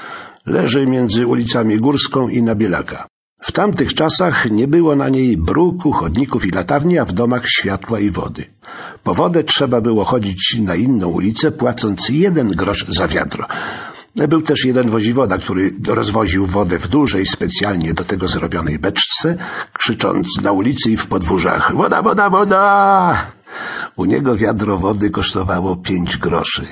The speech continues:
Ulica otrzymała bruk i oświetlenie wcześniej, lecz w naszym domu dopiero na wiosnę tysiąc dziewięćset trzydziestego dziewiątego roku założono na korytarzach światło i wodę.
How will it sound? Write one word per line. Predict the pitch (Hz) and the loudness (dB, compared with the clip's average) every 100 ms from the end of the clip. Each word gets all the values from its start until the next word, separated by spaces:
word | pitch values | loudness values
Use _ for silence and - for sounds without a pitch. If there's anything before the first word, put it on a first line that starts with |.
| - - - _ _ _ _ - | -14 -16 -20 _ _ _ _ -8
Ulica | - 123 143 156 156 131 - - | -2 0 2 2 2 -2 -8 -6
otrzymała | - - 135 135 127 107 | -4 -2 0 2 2 2
bruk | 135 120 | 0 0
i | 127 | 0
oświetlenie | 117 123 117 123 120 131 | 0 0 -2 0 0 -2
wcześniej, | - 139 - 120 117 | 0 -2 0 0 2
lecz | 117 117 - - - - - - | 2 -2 -4 -12 -14 -12 -12 -6
w | 107 104 | -2 2
naszym | 180 175 117 107 | 2 2 2 2
domu | 131 147 | 2 2
dopiero | 120 120 127 120 | 2 0 0 2
na | 113 101 | 2 2
wiosnę | 107 107 - 110 | 0 0 -2 -4
tysiąc | - 98 98 95 - - | -2 -2 -2 -2 -2 -2
dziewięćset | 107 107 107 98 98 98 92 - - - | 0 0 2 0 0 -2 -4 -8 -14 -6
trzydziestego | - 98 95 110 98 | -2 -2 -2 -2 -2
dziewiątego | 87 92 90 92 98 | -2 -2 -2 -2 0
roku | 139 139 117 | 0 0 0
założono | 117 98 92 107 90 | 0 0 0 0 0
na | 90 | -2
korytarzach | 92 98 90 101 95 87 - | 0 -2 -2 -2 -2 -2 -2
światło | - 92 90 92 90 | -2 -2 -4 -2 0
i | 87 | 0
wodę. | 87 - - | -2 -4 -6